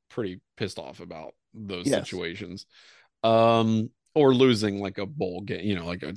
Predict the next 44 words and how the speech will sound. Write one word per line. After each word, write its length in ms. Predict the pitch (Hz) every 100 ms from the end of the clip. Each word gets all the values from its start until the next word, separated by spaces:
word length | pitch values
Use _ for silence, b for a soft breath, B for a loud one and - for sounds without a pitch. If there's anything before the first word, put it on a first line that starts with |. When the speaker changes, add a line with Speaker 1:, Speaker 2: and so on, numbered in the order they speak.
| -
Speaker 1:
a 80 | 98
college 240 | 104 95
football 260 | 90 87 87
playoff. 420 | 87 85 82 98
Like, 100 | 98
I'm, 180 | 104 - -
I'm, 180 | 147 -
I, 220 | 156 160 151
I 100 | 170
still, 440 | - 151 135 117 b b
I 40 | -
don't 80 |
wanna 100 | 185
say 120 | 170 143
I 20 |
take 180 | 139 117
that, 140 | 120
like, 140 | 104 95
hard. 480 | - 123 110 107
I'm 120 | 110 113
not, 140 | 107
like, 120 | 117
Speaker 2:
You, 80 | 165
Speaker 1:
crying 180 | - 208
Speaker 2:
you 80 | 240
were 80 |
Speaker 1:
myself 120 | 208 190
Speaker 2:
wound 140 | 190
Speaker 1:
to 40 | -
Speaker 2:
pretty 220 | 196 214
Speaker 1:
sleep. 60 |
Speaker 2:
tight 260 | 185 156 135
after 300 | 120 123 127
Ohio 140 | 123 123
State 180 | 139
lost 260 | 113 113 120
to 60 | 113
Georgia. 480 | 107 95 - 64 - _ _
Speaker 1:
Oh 240 | 127 127
my 100 | 87
God. 240 | 82 82 82
Yeah, 200 | 87 -
I'm 160 | 65 90
not. 240 | 95 82